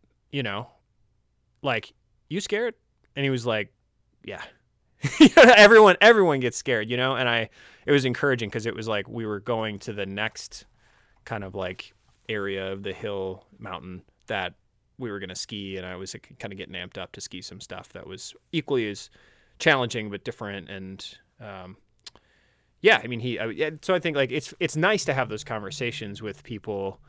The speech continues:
uh, even, like, my closest friends. Like, that's one of a few conversations I've had with him where he's shown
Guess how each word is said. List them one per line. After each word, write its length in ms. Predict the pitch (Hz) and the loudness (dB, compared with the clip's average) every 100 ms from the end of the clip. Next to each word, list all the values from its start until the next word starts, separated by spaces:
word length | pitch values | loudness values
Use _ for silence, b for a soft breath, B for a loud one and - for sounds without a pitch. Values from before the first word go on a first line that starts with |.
| b b b b | b b b b
uh, 160 | 123 131 | -4 0
even, 200 | 180 226 | 0 2
like, 220 | 120 - | 0 -2
my 240 | 123 120 101 - _ _ - | -2 -2 -4 -16 _ _ -16
closest 520 | - 180 - 131 - | -4 -4 -2 -6 -4
friends. 640 | 147 151 113 107 110 - - _ _ _ _ _ _ _ - - | 0 2 0 -4 -10 -14 -18 _ _ _ _ _ _ _ -20 -14
Like, 320 | 117 135 110 | -4 -2 0
that's 220 | 156 151 131 | 0 0 -2
one 280 | 117 135 131 | -2 -2 -2
of 140 | 107 | -6
a 60 | 98 | -10
few 560 | - - - 139 135 | -16 -18 -10 -6 -6
conversations 760 | 123 110 107 98 101 101 131 131 | -6 -8 -8 -8 -10 -10 -8 -6
I've 160 | 139 135 | -4 -4
had 400 | 143 147 151 143 | -4 -2 -4 -6
with 180 | 156 151 | -10 -8
him 400 | 160 160 156 156 | -6 -6 -4 -6
where 160 | 117 110 | -6 -6
he's 400 | - 117 107 - | -6 -8 -8 -10
shown 580 | - 113 110 131 143 | -8 -6 -6 -6 -8